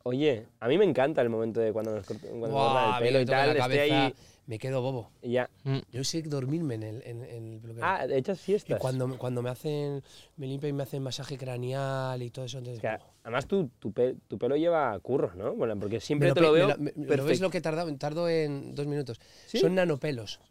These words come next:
Speaker 2: Hago así y se ponen ya de tupe. Llevo muchos años haciéndomelo.
Speaker 1: Ya, es que ya es magia, ya es
Speaker 2: Cera y laca.
Speaker 1: Y se, se te queda así, plap,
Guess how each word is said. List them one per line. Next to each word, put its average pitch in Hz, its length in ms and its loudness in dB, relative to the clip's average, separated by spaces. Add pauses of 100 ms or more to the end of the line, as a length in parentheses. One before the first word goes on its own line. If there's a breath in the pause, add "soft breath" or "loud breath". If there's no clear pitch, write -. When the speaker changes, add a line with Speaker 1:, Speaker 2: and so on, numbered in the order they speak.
(220)
Speaker 2:
Hago 151 160 -4
así 208 220 -2
y 180 40 -4
se 147 160 -4
ponen 147 280 -4
ya 143 80 -4
de 139 100 -4
tupe. 120 300 -8 (240)
Llevo 160 220 2
muchos 170 280 -2
años 156 160 -2
haciéndomelo. 135 460 -6 (180)
Speaker 1:
Ya, 135 240 -10 (160)
es 113 100 -20
que 120 100 -6
ya 123 100 2
es 120 80 0
magia, 123 420 -4
ya 101 180 -6
es - 360 -14
Speaker 2:
Cera 220 280 0
y 233 40 0
laca. 208 280 -4 (380)
Speaker 1:
Y 131 60 -8
se, - 160 -12
se 139 160 -6
te 127 140 0
queda 156 180 4
así, 170 220 -2
plap, - 300 -2